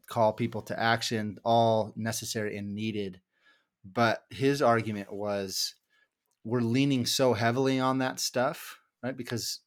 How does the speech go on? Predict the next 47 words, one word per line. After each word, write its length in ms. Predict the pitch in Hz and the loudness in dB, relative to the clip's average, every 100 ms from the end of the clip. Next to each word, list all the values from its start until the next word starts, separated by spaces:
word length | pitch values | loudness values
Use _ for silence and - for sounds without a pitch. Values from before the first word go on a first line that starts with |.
| - | -8
we 100 | 131 | -4
can 160 | 139 131 | 0 4
measure 280 | 170 143 | 4 4
it. 120 | 92 - - | -2 -6 -8
It's 180 | 120 127 | -4 -2
easy 220 | 143 147 | 0 2
to 80 | 139 | 2
measure. 460 | 123 120 92 82 _ | 2 0 -2 -10 _
That 80 | 123 | 2
was, 200 | 127 113 | 2 2
that 100 | - 147 | 6 6
was 120 | 123 | 6
the 80 | 110 | 2
big 260 | 131 120 | 2 2
differentiation 680 | 117 113 104 - 107 - 101 | 0 -4 -6 -4 -4 -4 -8
that 80 | 98 | -6
he 120 | 123 | -4
talked 260 | 120 104 98 | -2 -4 -4
about 200 | 101 92 | -6 -4
was 240 | 98 - - - - - _ | -6 -10 -14 -20 -20 -20 _
brand 220 | 139 170 | 4 4
marketing. 360 | 143 147 139 117 | 6 4 4 2
You 100 | 120 | 0
can't 260 | - 131 98 | -2 -4 -4
measure 320 | 101 104 98 | -4 -4 -6
brand 280 | 98 92 92 | -8 -6 -6
marketing. 480 | 95 - 90 85 _ | -8 -10 -16 -18 _
There's 240 | 110 107 110 | -12 -10 -6
no 240 | 110 113 | -2 0
metrics 560 | 113 107 110 117 110 - | 0 -2 -4 -4 -6 -8
that 100 | 104 | -10
you 100 | 113 | -8
can 140 | 113 | -8
follow 360 | - 107 104 107 | -2 0 0 -2
to 140 | - | -6
see 180 | - 113 | -6 -4
how 180 | 95 104 | -2 -2
we're 140 | 113 | -2
doing 320 | 107 107 107 104 | -4 -6 -6 -6
in 120 | 101 | -6
that 160 | 104 | -6
space. 500 | - - 101 95 - - _ - - - _ - | -6 -4 -4 -4 -8 -12 _ -20 -20 -20 _ -8
Um, 400 | 101 95 90 - _ - | -4 -2 -4 -8 _ -10
versus 320 | 104 - 95 | -6 -6 -6
direct 280 | 101 117 131 | 0 0 2
marketing, 560 | 113 120 95 98 95 - | -2 -2 -4 -8 -8 -10
it, 220 | 98 98 | -8 -8